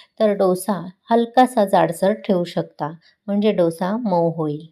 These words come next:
डोस्याचं आवरण वरचं दहा ते पंधरा सेकंदाने असं कोरडं झालं की आवडीनुसार साजूक तूप, तेल, बटर घालू शकता आणि डोसा हा आपल्याला मंद आचेवरच दोन मिनिटं शेकून घ्यायचा आहे.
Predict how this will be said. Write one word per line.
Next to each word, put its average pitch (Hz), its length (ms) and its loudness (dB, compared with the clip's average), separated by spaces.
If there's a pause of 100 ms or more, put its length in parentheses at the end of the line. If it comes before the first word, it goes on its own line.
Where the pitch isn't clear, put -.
डोस्याचं 214 480 6
आवरण 190 520 4 (340)
वरचं 190 680 2
दहा 214 360 4 (100)
ते 262 60 4
पंधरा 202 360 6
सेकंदाने 190 600 2
असं 185 260 -2
कोरडं 180 320 4
झालं 208 400 4 (120)
की 208 240 -2
आवडीनुसार 185 880 2 (100)
साजूक 175 320 0 (180)
तूप, 196 280 -2 (140)
तेल, 180 280 -4
बटर 175 420 0
घालू 185 260 2
शकता 180 460 -4 (400)
आणि 233 200 2
डोसा 180 380 2
हा 208 140 4
आपल्याला 196 320 2
मंद 220 360 2
आचेवरच 196 800 4
दोन 247 300 6
मिनिटं 180 480 -2 (140)
शेकून 175 440 -2
घ्यायचा 160 360 -2
आहे. 156 280 -6